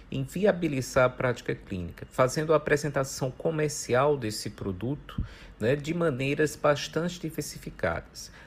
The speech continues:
Algumas mais práticas do que outras. E lógico que a praticidade é o objetivo e o des-, o objetivo da indústria, melhor falando pra vocês, e o desejo do profissional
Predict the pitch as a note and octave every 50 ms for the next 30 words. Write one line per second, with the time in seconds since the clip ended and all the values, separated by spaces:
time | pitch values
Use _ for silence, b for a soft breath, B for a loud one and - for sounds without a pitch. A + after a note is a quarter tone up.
0 | B - - F3 F3 D#3+ D3 D3 D3+ D3 C#3+ A#2+ G2+ F#2+ F#2+ F#2+ - - B B
1 | B B - - G#2 G2+ G#2+ G#2+ G#2+ G#2 - - - - - - A2+ C3+ D#3+ -
2 | - - - F3+ F3 F3 - - B B B - - E3+ G3+ G#3 - G#3 F#3+ D#3
3 | C3+ A#2+ A2+ A2 - - - E2 - - - - - - - - F3 D#3 C3+ A2+
4 | A#2 C3 - - - - - - D3+ C#3+ - - B2 - - - - A#2 G2+ F#2+
5 | G2 G#2+ G#2+ A2 - - C3 B2 A#2+ B2 C3 C#3+ C#3 - D3+ D3 D3 C#3+ - D#3+
6 | D3 C#3+ - - - - D#3 F3 F3+ E3+ - C3 B2 B2 A2+ G#2 G#2 G#2 G2+ G2+
7 | - - - - - - - A#2+ A#2+ G#2 G#2+ G#2 G2 G#2+ F#2+ F#2+ - D3+ D#3+ F3+
8 | F#3 G#3 F3 F3 E3+ D3+ D3+ - - - E3 E3 D#3 - G2+ F#2+ F#2 F#2 F#2+ F#2+
9 | G2 - A2+ G#2 G2 A2 B2+ C#3+ D3+ - D#3+ D#3 D#3+ E3+ E3 - - D#3 D#3 D3+
10 | - B B B B B B - F#3+ F3+ F3 E3+ F#3+ F#3+ F3 - - - - B2
11 | B2+ C#3+ D#3+ F3 F3 D#3 - - - A2+ A#2 G#2+ - A#2 A#2+ A#2+ - - - B2+
12 | A#2 G#2 G2+ G2+ G2+ G#2+ A2+ B